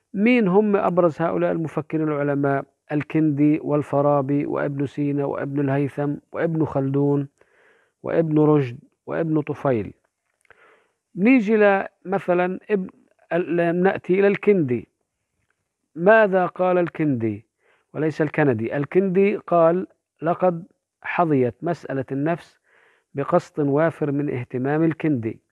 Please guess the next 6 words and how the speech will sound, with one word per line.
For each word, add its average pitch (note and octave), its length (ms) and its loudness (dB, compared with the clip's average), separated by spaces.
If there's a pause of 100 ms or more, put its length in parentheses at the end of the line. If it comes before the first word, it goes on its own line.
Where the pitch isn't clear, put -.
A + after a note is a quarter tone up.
(680)
وأفرد D3+ 500 2
لها D3+ 380 2
عددا B2 500 2
من B2+ 420 -2
مؤلفاته C3+ 720 -2
الكثيرة، D3 680 -2